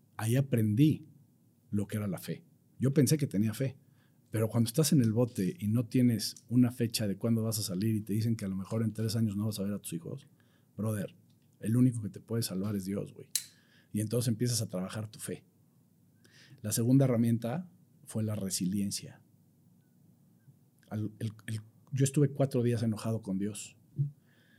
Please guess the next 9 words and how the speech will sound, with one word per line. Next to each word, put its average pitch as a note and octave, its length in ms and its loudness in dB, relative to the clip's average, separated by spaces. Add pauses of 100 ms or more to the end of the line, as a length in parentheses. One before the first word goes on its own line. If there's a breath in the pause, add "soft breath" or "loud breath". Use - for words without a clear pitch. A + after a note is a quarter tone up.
(140 soft breath)
Cuatro C3+ 320 2
días B2+ 300 4
muy C3+ 280 10
duros, G#2+ 340 2
brother. F#2 340 -10
Muy, C#3+ 400 12
muy C3 200 12
duros. A2+ 320 4
Llorando, A2 840 2